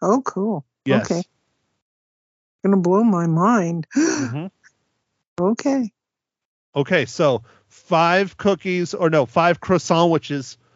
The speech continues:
Speaker 2: for,
Speaker 1: Mm-hmm.
Speaker 2: uh, uh, Napoleon from Ma Hinshaw.
Speaker 1: Mm-hmm. Right.
Speaker 2: Is that how many you gave it on the radio?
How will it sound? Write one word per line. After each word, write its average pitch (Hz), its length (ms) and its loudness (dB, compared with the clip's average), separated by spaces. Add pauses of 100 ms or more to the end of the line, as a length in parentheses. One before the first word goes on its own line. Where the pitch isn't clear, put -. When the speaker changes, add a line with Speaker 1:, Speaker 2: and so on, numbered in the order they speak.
(420)
Speaker 2:
for, 139 600 2
Speaker 1:
Mm-hmm. 139 100 -14
Speaker 2:
uh, 131 500 0 (100)
uh, 139 260 -2
Napoleon 156 560 0
from 139 200 -6
Ma 135 220 0
Hinshaw. 123 380 -8 (600)
Speaker 1:
Mm-hmm. 240 440 4 (200)
Right. 208 160 2
Speaker 2:
Is 190 60 2
that 254 200 2
how 339 80 0
many 339 200 -4
you 294 180 -2
gave 254 280 -2
it 254 180 -2
on 214 280 0
the 208 80 -2
radio? 277 560 0